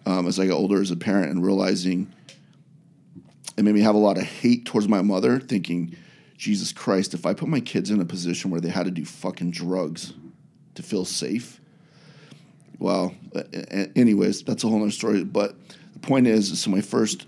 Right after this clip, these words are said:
my first high, my first drunk was age ten. Um, and then throughout my life, like, in high school, I, I drank, I drank at, like, parties and stuff. And then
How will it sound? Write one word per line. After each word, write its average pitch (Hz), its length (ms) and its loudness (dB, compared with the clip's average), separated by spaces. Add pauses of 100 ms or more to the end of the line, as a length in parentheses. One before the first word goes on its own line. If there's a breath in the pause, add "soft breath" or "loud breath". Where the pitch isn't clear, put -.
my 98 120 -2
first - 280 -4
high, 98 280 2
my 95 140 -2
first 90 340 -4
drunk 87 360 -4
was 85 120 -4
age 87 240 -2
ten. 85 280 -6 (1600 loud breath)
Um, 92 480 -4 (1900 soft breath)
and 107 160 2
then 113 420 2 (1500 loud breath)
throughout 123 480 4
my 113 100 6
life, 107 360 4
like, 87 160 -2
in 95 80 -2
high 101 200 4
school, 127 460 -2 (100)
I, - 180 -4
I 151 40 0
drank, 107 420 -2
I 110 60 0
drank 107 360 0
at, 98 200 -2
like, 95 220 -4
parties 95 480 -2
and 95 120 0
stuff. 95 440 -4
And 98 120 -2
then 90 220 -2